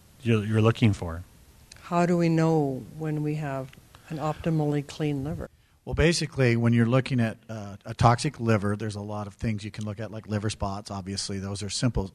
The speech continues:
Speaker 3: ways to evaluate it. Um,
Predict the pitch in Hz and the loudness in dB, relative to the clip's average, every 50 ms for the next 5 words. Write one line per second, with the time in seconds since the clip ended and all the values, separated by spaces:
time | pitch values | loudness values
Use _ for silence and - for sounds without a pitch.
0 | _ _ - 113 107 104 98 92 92 - - - 104 95 92 95 87 87 95 92 | _ _ -10 -6 -4 -2 -2 -2 -4 -6 -6 -6 -6 -6 -6 -8 -8 -6 -6 -4
1 | 92 92 92 95 95 98 107 - _ _ _ _ _ - - _ _ - - 110 | -4 -4 -4 -6 -6 -8 -8 -12 _ _ _ _ _ -20 -20 _ _ -10 -6 -4
2 | 107 208 202 196 208 202 | -4 -4 -4 -4 -6 -8